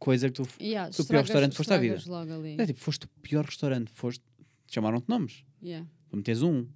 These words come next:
Speaker 1: Porque dizeres que a comida, tipo, só tem um prato de, tá bem, mas o menu tá disponível ou não?
Speaker 2: Yeah.
Speaker 1: Pá. E é o que é?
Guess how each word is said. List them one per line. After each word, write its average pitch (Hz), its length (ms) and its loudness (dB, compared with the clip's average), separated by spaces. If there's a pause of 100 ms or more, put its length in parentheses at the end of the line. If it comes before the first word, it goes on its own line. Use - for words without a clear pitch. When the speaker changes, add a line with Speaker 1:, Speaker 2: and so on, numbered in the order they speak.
(760)
Speaker 1:
Porque 127 220 -2
dizeres 143 380 2
que - 80 -6
a 131 40 -2
comida, 123 380 0 (840)
tipo, 131 180 -4
só 156 80 -2
tem 156 140 2
um 147 100 4
prato 139 340 0
de, 143 280 4 (200)
tá 226 140 -2
bem, 202 220 0
mas 113 220 0
o 113 140 -4
menu 113 260 2
tá 143 120 0
disponível 160 480 -2
ou 110 80 -2
não? 98 180 -6 (340)
Speaker 2:
Yeah. - 220 -12 (440)
Speaker 1:
Pá. 110 180 -4 (720)
E 120 60 2
é 127 40 6
o 131 60 6
que 185 140 4
é? 131 200 2